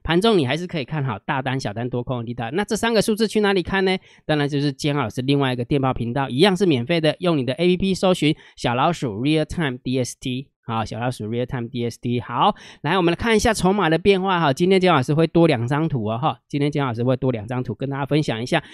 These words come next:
前五大跟前十大的交易人到底做了什么动作哈。来，今天盘面的结构，今天大盘下跌了二十七点，那成交量有稍微出来一点点，一点点呐，不会太多。你看发现有没有？昨天跟今天比的话，今天是不是比昨天的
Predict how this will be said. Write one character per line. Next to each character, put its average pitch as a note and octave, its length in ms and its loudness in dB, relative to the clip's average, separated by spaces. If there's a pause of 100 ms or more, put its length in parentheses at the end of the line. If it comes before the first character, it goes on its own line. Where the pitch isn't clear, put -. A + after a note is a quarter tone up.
(180)
前 D#3 240 0
五 D3+ 140 0
大 E3 160 -2
跟 D#3 140 2
前 C3 200 2
十 A#2+ 280 -6
大 C#3 180 -2
的 A#2 80 -2
交 B2+ 220 -2
易 - 20 -2
人 A2+ 140 -4
到 C#3 120 -4
底 A2 80 -6
做 C3+ 200 -2
了 B2 40 -2
什 - 140 -10
么 A2 80 -12
动 C#3+ 220 0
作 D#3+ 120 2
哈。 B2 220 2
来， D#3 180 0 (360)
今 B3 160 0
天 B3 180 2 (140)
盘 D#3+ 100 0
面 G3 160 4
的 F3+ 60 0
结 D#3+ 160 0
构， F3+ 180 2
今 A3+ 140 0
天 B3+ 100 0
大 B3 180 -2
盘 D3 160 -2
下 E3+ 220 -2
跌 A#2 160 -4
了 B2+ 60 -2
二 D#3+ 120 2
十 C#3+ 140 -2
七 - 320 -6
点， C3 360 2
那 F3+ 220 0
成 F3 220 2
交 A3 140 0
量 A3 200 0
有 C3 120 2
稍 G3+ 300 -6
微 D#3+ 100 -4
出 - 260 -8
来 G3 140 -4
一 F#3 100 -8 (140)
点 G3 240 -2
点， F#3+ 260 -2
一 G#3 80 -2
点 G3 240 4
点 F#3 160 6
呐， D3+ 100 0 (320)
不 C#3+ 80 0
会 E3 120 6
太 C#3+ 160 0
多。 C#3 180 0
你 A#2+ 60 -6
看 C#3+ 120 -4
发 C#3+ 140 -6
现 D3+ 120 -2
有 B2 40 -4
没 B2+ 80 -2
有？ C#3 80 -2 (460)
昨 D#3+ 180 6
天 F#3+ 200 4
跟 F#3+ 200 0
今 F3 140 -2
天 F3+ 120 2
比 B2 180 -4
的 A#2 80 -4
话， D3+ 100 -2
今 E3+ 180 2
天 F3 80 4
是 F3 80 0
不 D3 80 2
是 D3 60 0
比 C3 160 -2
昨 A#2+ 160 -2
天 C3+ 160 0
的 B2+ 120 0